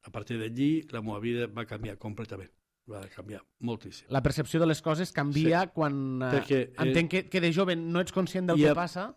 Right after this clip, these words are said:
Speaker 1: i vaig anar comprenent coses, i jo vaig rebre de tant de mon pare com de ma mare una lliçó magistral. És a dir, la lliçó és que jo no vull oblidar, però tampoc vull revanxa.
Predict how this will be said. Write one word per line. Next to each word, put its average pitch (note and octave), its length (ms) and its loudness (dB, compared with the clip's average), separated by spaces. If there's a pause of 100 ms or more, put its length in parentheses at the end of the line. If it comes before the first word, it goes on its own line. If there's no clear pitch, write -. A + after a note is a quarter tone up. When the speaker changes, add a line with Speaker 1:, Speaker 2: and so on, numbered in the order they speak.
(120)
Speaker 1:
i D3 100 4
vaig C#3 180 4
anar C#3 180 6
comprenent B2+ 480 2
coses, F3 440 4
i C#3+ 100 0
jo C3 100 4
vaig B2+ 220 2
rebre C3 380 2
de C3 100 4
tant C3 200 -2
de A#2+ 100 0
mon A#2 160 0
pare A#2 200 -2
com G#2+ 140 -10
de A2 100 -6
ma A2+ 120 -2
mare B2 240 0
una B2+ 280 0
lliçó G#2+ 540 -6
magistral. G2+ 520 -8 (320)
És - 100 -16
a G2+ 40 -10
dir, G#2 200 -12 (540)
la G#2 140 -6
lliçó A2 360 -6
és A#2+ 200 -4
que A#2 300 -6 (880)
jo A#2 160 -2
no A2 160 -2
vull A2 180 -4
oblidar, C3 460 -2 (480)
però A#2+ 160 -4
tampoc G#2+ 300 -6
vull A2 160 -6
revanxa. A2 500 -8